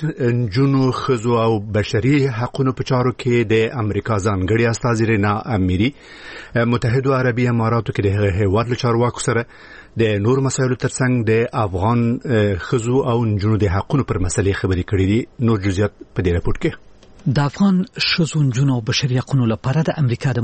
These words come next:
Speaker 2: متحده ایالاتونو ځانګړي استازي رینا اميري د جمعې په ورځ په ابوظبي کې د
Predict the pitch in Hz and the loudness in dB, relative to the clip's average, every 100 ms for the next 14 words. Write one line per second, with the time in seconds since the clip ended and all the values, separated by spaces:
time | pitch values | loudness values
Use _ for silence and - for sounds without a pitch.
0 | 110 - 117 120 107 107 - 135 143 127 | -2 -2 -2 -2 -2 -2 0 0 0 -2
1 | 117 151 160 - - - 123 110 117 107 | 0 0 0 0 -4 -4 -2 -2 -2 0
2 | 110 107 107 113 104 95 135 - - - | 0 0 0 0 0 0 -2 -4 -14 -20
3 | - - - 139 131 135 143 175 165 147 | -20 -14 -4 0 0 0 0 0 -2 -2
4 | - 127 107 120 117 104 135 165 | -2 -4 -2 -2 -2 -2 -2 0